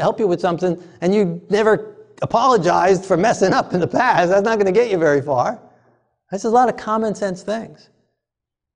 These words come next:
that we should bring before the Lord. And again, remind them, "You helped in the past. You could do this. Can you do me too?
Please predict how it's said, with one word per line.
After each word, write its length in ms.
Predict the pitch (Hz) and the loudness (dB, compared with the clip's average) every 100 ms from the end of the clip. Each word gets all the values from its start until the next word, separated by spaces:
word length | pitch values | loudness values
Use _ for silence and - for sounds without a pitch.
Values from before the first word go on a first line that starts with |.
| _ _ | _ _
that 60 | 147 | -4
we 80 | 147 | -4
should 200 | 160 127 | -4 -2
bring 200 | 143 151 | 0 0
before 300 | 139 139 131 | -4 -6 -6
the 100 | 143 | -6
Lord. 360 | 180 247 - _ _ _ _ _ _ _ _ _ _ _ _ _ _ _ | -8 -12 -18 _ _ _ _ _ _ _ _ _ _ _ _ _ _ _
And 140 | 170 | -8
again, 160 | 147 170 | -4 -4
remind 300 | 135 120 170 | -4 -6 -4
them, 100 | 196 | -4
"You 60 | 156 | -2
helped 260 | 185 196 | -4 -8
in 60 | 190 | -12
the 60 | 175 | -10
past. 340 | 180 196 - | -10 -10 -10
You 60 | 208 | -8
could 160 | 180 | -6
do 160 | 175 185 | -4 -6
this. 360 | 190 190 185 _ _ | -6 -12 -18 _ _
Can 160 | - 135 | -14 -8
you 80 | 147 | -6
do 100 | 175 | -4
me 140 | 175 | -6
too? 400 | 175 175 180 180 | -6 -8 -8 -12